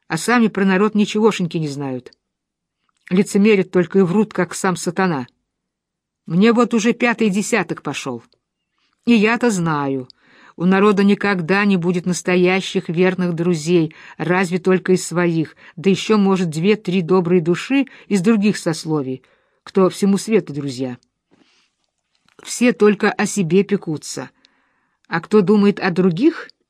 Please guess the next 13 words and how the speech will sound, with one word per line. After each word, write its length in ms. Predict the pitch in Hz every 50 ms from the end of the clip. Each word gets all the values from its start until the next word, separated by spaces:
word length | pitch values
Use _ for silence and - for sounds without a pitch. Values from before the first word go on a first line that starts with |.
| _ _ _ _ _ _ _ _ _ _ -
тех 220 | - 220 254 -
совсем 400 | - 208 185 170 - - 208 214
мало. 480 | 202 156 139 139 139 139 139 135 139 - _ _ _ _ _ _ _ _ _ _
Одиночки, 800 | 196 208 208 277 294 302 320 311 - - - - - 127 127 - _ _ _ _ _ _ _ _ _ _ -
вроде 300 | 160 214 233 185 185 175
вас 260 | 180 220 220 202 180
двоих 360 | 170 175 185 202 269 285 208
да 120 | 160 165
меня. 400 | 175 180 165 147 139 139 143 139 - _ _ _ _ _ _ _ _ _ _ _ _ _ _ _ _ _ _
Мы 260 | 175 202 277 311 277
из 240 | - - 277 247 262
разных 380 | 269 269 214 170 147 156 139
сословий, 640 | - - 147 - - 143 135 127 120 120 120 - _